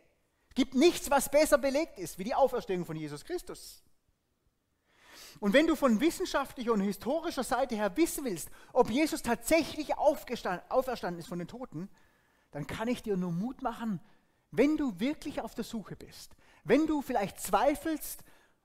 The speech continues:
und Antworten suchst, dann lese mal wissenschaftliche Bücher darüber,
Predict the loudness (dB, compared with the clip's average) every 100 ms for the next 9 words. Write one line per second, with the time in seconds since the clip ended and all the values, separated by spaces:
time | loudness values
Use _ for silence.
0 | _ -4 -4 -2 -4 -4 -6 -6 -10 -14
1 | -16 -18 -18 -20 _ _ _ _ _ _
2 | _ _ _ _ _ _ -8 -4 -2 -4
3 | -4 -6 -6 -8 -8 -10 -10 -12 -12 -12
4 | -12 -14 -12 -14 -14 -18 -20